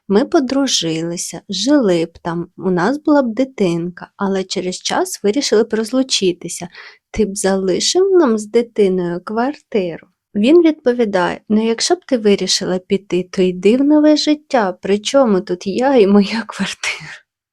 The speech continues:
На що я відповідаю: "А де тоді жити?" Він: "Ну, якщо ти вирішиш піти, то це твої проблеми. Не я ж прийняв би це рішення. По скриптум, ми поки не в шлюбі. Як вважаєте, це вже дзвіночок?"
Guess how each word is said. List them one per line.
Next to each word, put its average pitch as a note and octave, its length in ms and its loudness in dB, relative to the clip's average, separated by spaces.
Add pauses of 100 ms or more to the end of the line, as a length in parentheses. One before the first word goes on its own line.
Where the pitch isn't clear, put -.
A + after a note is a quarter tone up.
(500)
На G#3 200 6
що G3+ 160 0
я D#4+ 140 4
відповідаю: G#3+ 760 -2 (100)
"А G3+ 140 -2
де A3+ 280 0
тоді C#4 360 -2
жити?" A3+ 600 -2
Він: F#3 460 -2
"Ну, G3+ 180 2
якщо B3+ 360 0
ти G#3 160 0
вирішиш G3+ 580 0
піти, C4 540 -4
то F#3+ 180 -4
це F#3 200 -6
твої F#3+ 400 0
проблеми. G#3 720 -2
Не F#3+ 260 2
я G3+ 320 -2
ж - 200 -8
прийняв G3+ 440 0
би F3+ 140 -2
це G3 220 -6
рішення. E3+ 600 -6
По D4 120 0
скриптум, F3 680 -8
ми G#3+ 200 0
поки G#3 320 -2
не F3+ 160 -2
в C4+ 60 -4
шлюбі. F3+ 520 -6
Як - 420 -6
вважаєте, G3 840 -6
це F3+ 200 -6
вже G3 360 -4
дзвіночок?" F3+ 960 -4